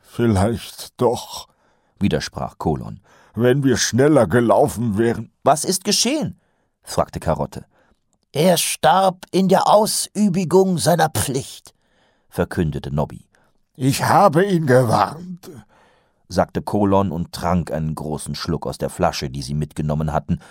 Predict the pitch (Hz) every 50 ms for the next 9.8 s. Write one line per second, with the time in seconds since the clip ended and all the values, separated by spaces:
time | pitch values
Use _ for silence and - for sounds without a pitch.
0 | - - - - 117 95 104 104 101 110 110 - - - 90 90 - 95 92 90
1 | - 78 78 - - - 95 95 87 73 71 - 65 67 71 67 64 - - -
2 | - - - - - - 73 - - - - - - - _ _ _ _ _ _
3 | _ _ _ _ _ _ - - - _ _ _ _ _ _ _ - - - -
4 | - - - - - - - 120 117 123 127 123 104 131 131 85 - - _ _
5 | _ - - - - - - - - - - - - 131 143 135 127 135 147 143
6 | 147 143 131 113 - 127 127 123 101 123 147 139 95 - 156 156 170 135 104 76
7 | 73 _ _ - - - - - 117 147 156 175 190 202 185 120 156 208 196 185
8 | 202 208 170 127 92 175 180 160 156 156 151 160 175 175 151 - 131 113 165 156
9 | 156 151 143 131 135 123 110 131 143 135 127 123 127 120 120 104